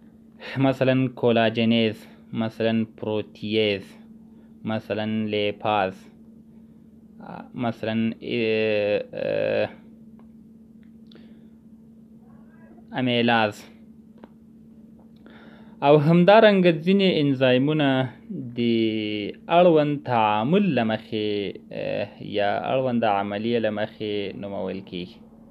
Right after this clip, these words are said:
اه، د مثال په ډول اکسیدو ریډکټیز،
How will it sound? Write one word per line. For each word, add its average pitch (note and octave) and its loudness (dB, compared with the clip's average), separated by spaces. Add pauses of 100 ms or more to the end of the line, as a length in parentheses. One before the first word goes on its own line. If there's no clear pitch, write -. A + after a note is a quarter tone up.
(760)
اه، C3+ 6
د D3+ 4
مثال E3+ 4
په F3+ 2
ډول D#3 4
اکسیدو D3+ 0
ریډکټیز، A2 -2